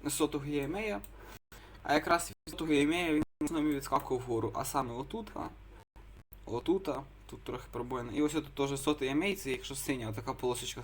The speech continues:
скользяща. І по ідеї, якщо воно тут проскользило під нього і все одно отскочило вгору, то якщо воно тут проскользило вни-, під ним і теж от має отскочити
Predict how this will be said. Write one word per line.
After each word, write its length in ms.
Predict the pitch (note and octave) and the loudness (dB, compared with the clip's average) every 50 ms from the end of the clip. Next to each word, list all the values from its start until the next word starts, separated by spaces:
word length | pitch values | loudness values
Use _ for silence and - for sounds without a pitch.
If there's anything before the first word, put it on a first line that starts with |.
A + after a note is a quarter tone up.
| A2 - | -10 -6
скользяща. 500 | - A#2+ A#2 A2+ A2 A2 A2 - - - - - - - - - - - - - - - - - - - - - - - - - - - | -6 -4 -2 -2 -2 -2 -2 -4 -8 -10 -12 -14 -16 -16 -16 -16 -16 -16 -16 -16 -16 -16 -16 -16 -18 -18 -20 -20 -20 -20 -20 -20 -2 2
І 100 | G3 G#3 | 2 4
по 160 | G#3 G#3+ A3 | 6 6 6
ідеї, 300 | A3 G3 B3 C4 B3+ A3 | 6 6 2 4 6 6
якщо 240 | G#3 G#3 - G#3 G3 | 6 6 6 2 4
воно 120 | F#3+ F#3+ | 4 2
тут 240 | F#3 - F3+ - - - | 2 0 -4 -6 -8 -2
проскользило 680 | - E3+ F3 E3+ - - F3+ F3 E3+ F3+ F3+ F3 F3 D#3+ | 2 2 2 2 2 2 2 2 2 2 2 2 2 0
під 180 | D#3+ - D#3+ D#3+ | 0 0 0 4
нього 280 | E3 D#3+ D#3 E3 D#3 | 6 6 6 6 6
і 240 | D3+ D3 D3 D3 C#3+ | 6 8 8 8 6
все 180 | D3 - - D3+ | 4 4 4 4
одно 280 | D3 D3 C3+ B2+ B2 | 4 4 2 0 -4
отскочило 480 | B2+ C#3 - - C#3+ C#3 - - A#2+ A#2 | -6 -6 -2 -2 -2 -2 -2 -2 -2 0
вгору, 400 | B2 C#3 D#3 G3 A3 G#3 F#3 D#3 | 0 2 4 6 6 6 6 4
то 180 | - - D3 | 4 2 0
якщо 220 | C3 C3+ - - D#3 | 0 0 0 0 0
воно 140 | C#3+ C#3+ C3+ | 2 0 0
тут 180 | - D3 C#3 | 0 -2 -2
проскользило 680 | - - C3 A#2 - - - B2 B2+ C3 B2+ C3 B2+ B2 | -2 -6 -10 -10 -6 -6 -6 -6 -6 -6 -6 -4 -4 -4
вни-, 240 | B2 C3 B2+ A2 - - | -4 -6 -8 -8 -10 -8
під 200 | - B2 A2+ A2+ | -10 -8 -4 -4
ним 220 | C#3 C3+ B2+ A2 - | -2 -2 -2 -4 -6
і 100 | - B2 | -6 -8
теж 320 | - - - C#3 C3+ A#2+ | -8 -2 0 0 0 2
от 120 | A#2 A2+ A2 A2+ - | 0 -2 -2 -4 -8
має 280 | A#2+ B2 B2+ A#2+ A2+ | -6 -6 -4 -6 -6
отскочити 420 | A2+ A2+ - - A#2+ B2 A#2+ A2 | -8 -6 -6 -6 -4 -2 -4 -4